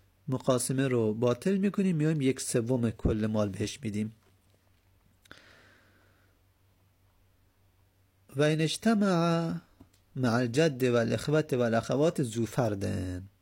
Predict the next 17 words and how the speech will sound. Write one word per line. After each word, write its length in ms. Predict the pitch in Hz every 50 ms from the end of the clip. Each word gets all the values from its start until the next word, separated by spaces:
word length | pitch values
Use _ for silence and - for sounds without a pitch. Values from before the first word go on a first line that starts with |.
| _ _ _ _ - _ _
حالا 360 | _ - 156 117 131 165 202
اگر 320 | 214 220 190 185 185 170 143
جمع 340 | 120 123 151 175 190 170
شدن، 600 | 151 - - 135 117 110 110 107 104 110 113 113 - _ _ _ _ _ -
جمع 240 | 135 147 165 160 139
شد 440 | - - 131 113 107 104 98 98 -
همراه 600 | - 110 110 113 113 110 117 113 117 117 113 113 107 - _ _ - - - - - - _ _ _ _ _ _ _ - 110 104
جد 440 | 104 131 131 127 123 110 101 107 - - - - - 117 107 107
و 140 | 117 117 120
خواهران 600 | - - - 117 113 110 117 120 120 120 123 123
و 40 |
برادران 540 | 117 120 120 123 123 120 117 127 143 175 196
صاحبان، 960 | 175 - - 117 107 104 - 120 120 127 143 139 147 160 165 190 202 208 185 175 - _ _ _
صاحب 500 | - - 127 117 - - 151 151 175 170
فرض، 600 | - - - 135 120 113 107 110 101 101 - - - _ _ _ _
صاحب 380 | - - 110 104 - 127 131 139
سهمی. 580 | - - 170 143 117 110 101 98 95 95 98